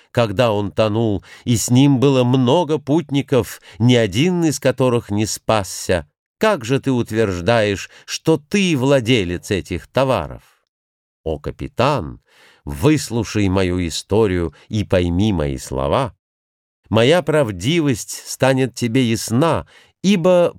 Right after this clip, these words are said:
поистине ложь черта лицемеров»,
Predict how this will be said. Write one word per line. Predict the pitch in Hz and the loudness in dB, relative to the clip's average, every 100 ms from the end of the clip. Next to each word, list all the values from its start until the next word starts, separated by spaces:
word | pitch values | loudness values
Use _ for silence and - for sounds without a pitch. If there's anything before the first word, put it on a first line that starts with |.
| _ | _
поистине | 104 101 214 220 - - 170 165 165 147 147 _ _ - | 0 0 0 -2 -4 0 0 2 2 0 -4 _ _ -2
ложь | 127 127 123 131 - - - - | 0 4 4 2 -2 -12 -16 -8
черта | - 120 - 110 101 101 - | -2 -2 -2 -2 0 -2 -4
лицемеров», | 101 101 98 - 104 110 143 73 - - _ | -4 -4 -4 -2 0 2 2 -2 -10 -20 _